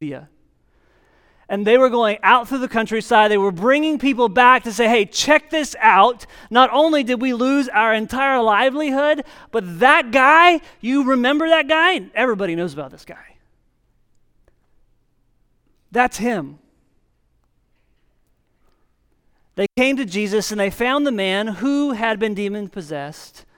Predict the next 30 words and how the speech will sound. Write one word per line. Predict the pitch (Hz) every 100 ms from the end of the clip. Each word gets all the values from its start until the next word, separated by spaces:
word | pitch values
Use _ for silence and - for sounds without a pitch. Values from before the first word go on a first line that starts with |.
| _ _ _ _ _ _ _ _ -
The | 151
demons | 214 277 294 294 247 - _ _
had | 196 180 147
gone, | 185 196 160 135 160 - _ _ _ _
and | 180 202
they | 196
were | 180
sitting, | - - 262 277 285 302 294 - _ _ _ _ _ _ _ -
and | 175
he | 156 269 269 185 202 190
was | 185
sitting | - 233 175 170
at | 160
the | 165
feet | 196 202
of |
Jesus. | 147 156 139 160 175
And | 175
not | 165 208
only | 214 214
that, | 202 226 - _
he | 220 208
was | 156
clothed, | - 165 156 175 247 - _ _ _ _ _ _ _
thankfully, | 147 - 175 226 262 _ _ _ _ _ _ _ _ _ _ -
and | 160
in | 156
his | 135
right | 135 147 156
mind. | 151 131 135 156